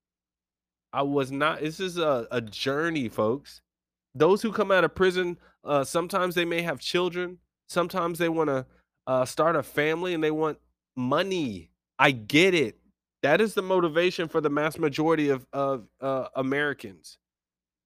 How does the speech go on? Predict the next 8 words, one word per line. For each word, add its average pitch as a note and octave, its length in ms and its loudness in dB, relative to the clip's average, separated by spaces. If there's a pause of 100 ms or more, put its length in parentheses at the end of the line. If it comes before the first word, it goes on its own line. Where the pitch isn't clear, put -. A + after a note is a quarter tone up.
(460)
Money, C3+ 560 -2 (200)
because D3 220 -2
it C#3+ 80 0
provides C3 400 0
food C3+ 400 -2
for B2 120 -4
their A#2+ 140 -2
family, B2 520 -6